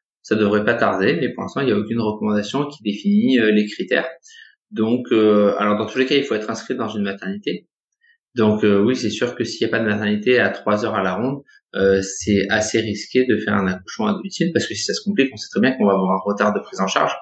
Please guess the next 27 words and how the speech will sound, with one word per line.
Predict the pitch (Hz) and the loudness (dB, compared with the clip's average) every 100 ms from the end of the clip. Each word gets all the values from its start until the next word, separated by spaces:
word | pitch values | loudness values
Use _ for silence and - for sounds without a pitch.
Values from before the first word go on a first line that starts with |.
| - - - - - _ _ | -14 -20 -20 -20 -20 _ _
Donc, | - 117 117 120 | 2 2 4 4
euh, | 110 107 104 101 98 - - 117 | 6 6 6 4 2 -4 -4 0
il | |
y | 117 | 4
a | |
des | 120 | 4
solutions | 117 120 143 143 | 2 0 0 0
qui | 123 | 0
existent, | 107 107 123 147 131 | 0 -2 -4 -2 0
hein. | 110 | 2
Il | |
y | 101 | 2
a | |
des | 98 | 0
patientes | 101 - 120 127 | -2 -4 -4 -6
qui | - | -8
se | - | -4
rapprochent | 104 101 - 113 113 | 0 0 0 0 2
des | 107 | 2
maternités, | 98 95 95 101 110 127 123 127 | 0 -2 -4 0 2 2 0 -6
qui | - | -16
se | - 98 | -6 -4
font | 101 101 | 0 0
héberger, | 98 98 - 110 127 127 | 0 -2 -2 2 2 2
qui | - 101 | -2 -6
louent | - 104 | -4 -2
des, | 104 95 92 95 | 0 2 0 -4